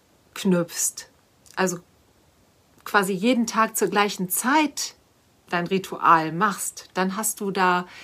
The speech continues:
eine schöne Me-Time und sei es nur zehn Minuten, äh, wo du wunderbar Kraft tanken kannst und wo du deine Energie wieder steigern kannst. Wenn du das zum Beispiel morgens machst, dann bist du richtig gut gewappnet,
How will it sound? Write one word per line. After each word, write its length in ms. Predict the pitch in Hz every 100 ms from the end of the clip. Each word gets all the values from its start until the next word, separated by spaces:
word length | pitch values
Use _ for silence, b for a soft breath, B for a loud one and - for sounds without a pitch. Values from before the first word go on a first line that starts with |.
| B B B B B -
eine 100 | 226
schöne 520 | - 269 277 285 277
Me-Time 640 | 240 269 - 180 175 180
und 240 | 208 190
sei 240 | 196 208 254
es 180 | 247 220
nur 200 | 220 214
zehn 280 | 240 226
Minuten, 680 | 220 202 226 220 170 196 269 B B B B B -
äh, 280 | 190 185 180 190
wo 160 | 208
du 280 | 202 190 180
wunderbar 360 | 247 254 214 202
Kraft 440 | - 247 247 -
tanken 340 | 220 214 202
kannst 320 | 190 196 190 -
und 160 | 180
wo 100 | 185
du 120 | 180
deine 460 | 170 170 170 165 -
Energie 360 | 175 170 170 165
wieder 200 | 160 160
steigern 420 | - 139 131 160
kannst. 480 | - 170 - - - _ _ _ _ _ _ _ _ _ _ _ _ _ B B B
Wenn 100 | 226
du 80 | 240
das 180 | 214 -
zum 120 | 202
Beispiel 260 | 190 190 190
morgens 440 | 208 220 202 -
machst, 520 | 185 202 - - - - _
dann 520 | - 185 185 180 185 185 _ _ _ _ _ -
bist 200 | 214 -
du 60 |
richtig 400 | 196 220 208 185
gut 240 | - 196 -
gewappnet, 760 | 180 180 196 196 175 175 -